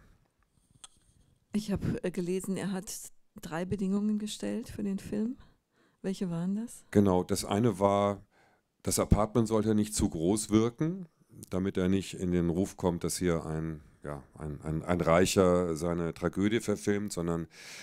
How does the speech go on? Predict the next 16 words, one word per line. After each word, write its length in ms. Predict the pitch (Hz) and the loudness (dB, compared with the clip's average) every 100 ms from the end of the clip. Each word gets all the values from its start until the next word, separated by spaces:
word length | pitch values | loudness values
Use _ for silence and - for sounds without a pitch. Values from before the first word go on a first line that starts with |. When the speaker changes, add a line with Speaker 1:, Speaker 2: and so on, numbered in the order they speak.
| - | -2
Speaker 2:
so, 160 | 92 - - | -2 -2 -4
das 140 | 101 | 0
haben 120 | 110 | 2
wir 80 | 113 | 4
versucht 340 | 110 104 107 - | 4 2 0 0
einigermaßen, 1300 | 98 107 98 92 92 92 98 92 90 90 - 60 | 0 2 0 0 0 0 0 0 0 -2 -8 -10
ähm, 360 | - 85 82 80 | -6 -4 -4 -6
zu 160 | - 87 | -6 -4
berücksichtigen. 800 | 87 107 - 104 - 92 92 - - | -4 -4 -4 -4 -2 -2 -4 -6 -8
Natürlich 400 | 90 92 92 98 | -4 -2 -2 -2
ist 140 | 90 | -4
ein 100 | 87 | -2
filmischer 440 | - 101 107 98 | 2 2 2 0
Raum 320 | 85 90 98 92 | 0 0 -2 -2
oder 200 | 82 82 | -4 -2
ein 220 | 82 | -2